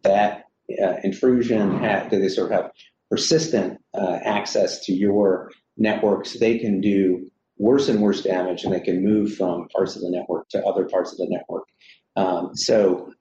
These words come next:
you know, one, make sure that you know when you've been hacked, right? And then, you know, certainly my pitch to the private sector is don't hide it, right? Don't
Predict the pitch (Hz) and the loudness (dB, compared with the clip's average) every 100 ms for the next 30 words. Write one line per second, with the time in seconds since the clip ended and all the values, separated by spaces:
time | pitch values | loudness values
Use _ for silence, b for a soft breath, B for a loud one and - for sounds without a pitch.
0 | _ 117 98 90 107 117 104 101 135 - | _ 0 0 0 2 2 2 0 0 0
1 | 139 110 95 107 95 92 87 85 85 82 | 2 4 2 0 0 0 0 -2 -6 -6
2 | 82 92 82 - - _ _ - 92 87 | -10 -8 -10 -10 -18 _ _ -6 -4 -4
3 | 95 107 104 120 117 113 104 95 B B | -4 0 2 2 2 2 2 -2 B B
4 | _ - 107 98 98 - 131 110 95 117 | _ -2 0 2 0 0 -2 0 0 2
5 | 160 - 127 90 - - - 95 92 92 | 0 0 0 -2 -4 -6 -2 0 0 0
6 | 92 - 95 90 87 90 _ _ - 139 | -4 -2 -2 0 -2 -8 _ _ 0 2
7 | 135 - 90 - - - 107 101 - 95 | 2 0 -2 -2 -8 -8 -10 -10 -6 -2
8 | 90 90 127 127 127 127 | 0 0 2 4 4 2